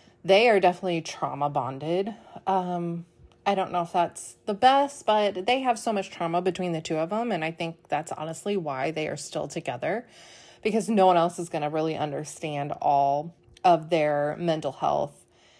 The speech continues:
uh, struggles other than the two of them, 'cause they've been through it together since they were, like, thirteen. Um,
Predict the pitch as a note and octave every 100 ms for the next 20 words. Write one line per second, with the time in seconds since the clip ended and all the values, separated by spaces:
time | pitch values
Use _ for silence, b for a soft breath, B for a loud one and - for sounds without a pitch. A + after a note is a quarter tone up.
0 | b b b - F3+ D3+ - F3 F#3+ -
1 | - - A3+ A3+ G3+ F3 F3 F3 - -
2 | _ _ _ _ _ _ _ - G#3+ G#3
3 | A3 G#3 G3+ F#3 - D4 G#3+ F3 G#3 A3+
4 | G#3+ A#3+ A3+ A3+ B3+ A#3+ G3 A#3+ G#3+ G#3
5 | G#3+ C4 A3+ A3 A3 A3 B3 G3+ D4 C#4
6 | - D#3+ F#3+ _ _ _ _ _ _ _
7 | - - A3 A3 A3 A3